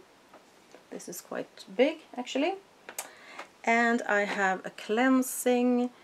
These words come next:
um, product from Korres, the White Tea Fluid Gel Cleanser. This is quite light, so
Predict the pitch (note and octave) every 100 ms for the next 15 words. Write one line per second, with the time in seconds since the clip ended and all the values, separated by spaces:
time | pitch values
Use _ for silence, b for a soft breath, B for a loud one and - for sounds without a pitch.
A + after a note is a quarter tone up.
0 | B B B - - G#3 G3 F#3+ F#3 F#3
1 | F3 F3 F3 F3 E3+ E3+ E3+ B B B
2 | B - - - G#3+ G#3+ B3+ C4 - F#3
3 | - B3 B3 B3 A#3+ - - - G#3 G3+
4 | A3+ A3 - - - - A3 G#3+ - -
5 | G#3 G#3 G3+ G3+ - - - F#3 F3+ E3+
6 | - - F#3 F3+ F#3 - A3+ E4 F4+ B
7 | B B B B B - - - - G3+
8 | - - G3+ F#3+ - - - F#3 - -
9 | G3 G#3 C#4+ D4+ - G3+ F#3+